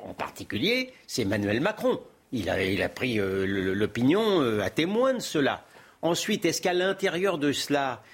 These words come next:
il a été trop loin, euh, ou, ou de manière choquante,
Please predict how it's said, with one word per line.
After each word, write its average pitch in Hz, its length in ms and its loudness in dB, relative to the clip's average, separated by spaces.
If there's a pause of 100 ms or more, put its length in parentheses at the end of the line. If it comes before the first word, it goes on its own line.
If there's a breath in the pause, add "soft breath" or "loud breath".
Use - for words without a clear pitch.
(380 loud breath)
il 143 180 4
a 139 60 2
été 139 320 0
trop 147 320 2
loin, 139 600 2
euh, 101 140 0 (160)
ou, 123 140 -2 (180)
ou 147 140 0
de 139 80 2
manière 143 400 0
choquante, 156 720 -2